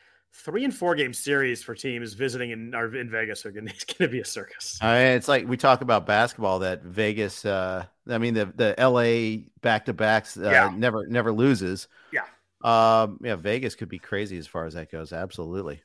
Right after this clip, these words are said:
Speaker 1: But, like,
Speaker 2: Uh,
Speaker 1: t-, it's so much easier in those sports 'cause you play your game and you're done. It's a one game series in, in basketball and, or in hockey and football. But, man, teams are there from Monday to Thursday in a four game set against, uh, against whatever they call the Vegas team. That's gonna be, that's gonna be fascinating.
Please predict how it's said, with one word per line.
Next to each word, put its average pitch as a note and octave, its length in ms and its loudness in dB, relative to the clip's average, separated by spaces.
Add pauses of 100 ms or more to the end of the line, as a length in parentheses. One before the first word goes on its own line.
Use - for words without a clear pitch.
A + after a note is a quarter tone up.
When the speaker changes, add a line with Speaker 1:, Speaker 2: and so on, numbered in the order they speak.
(100)
Speaker 1:
But, E3+ 140 -4
like, F3+ 120 4
Speaker 2:
Uh, F3 120 -2
Speaker 1:
t-, G#3 120 -2
it's F#3+ 140 -4
so A#3+ 160 2
much A3 160 2
easier F#3+ 260 -2
in F3 80 2
those E3 140 4
sports G3 320 2
'cause B2 120 -6
you B2+ 140 -6
play D3 200 0
your C#3 100 2
game C3+ 240 0
and B2+ 80 -8
you're A#2 80 -6
done. D3+ 320 4
It's C3 140 -6
a C#3 40 -2
one C3+ 240 -4
game B2+ 200 2
series A#2+ 380 0
in, G#2 160 -16
in A2+ 120 -10
basketball A2 440 -6
and, G2 160 -16
or B2+ 180 -2
in A#2+ 100 -8
hockey B2+ 300 0
and G2+ 60 -18
football. D3 360 -2
But, G#2+ 220 -8 (600)
man, C3 160 -6
teams D3+ 300 -4
are D3 40 -2
there D3 160 4
from C#3 180 -2
Monday C3+ 360 0
to C3 80 2
Thursday D3 500 2
in D3+ 80 4
a C3+ 80 0
four D3 280 -2
game C3+ 180 0
set D3 220 0
against, C#3 400 -4
uh, C3 160 0
against B2+ 260 -4
whatever C3+ 240 -2
they C3+ 80 -4
call C#3 200 -2
the C3+ 60 -2
Vegas C3 320 -2
team. D3 200 -6
That's A#2 160 -10
gonna A2 180 -10
be, G2+ 240 -16
that's C3+ 140 -20
gonna A#2+ 100 -12
be G#2 80 -12
fascinating. G2+ 460 -14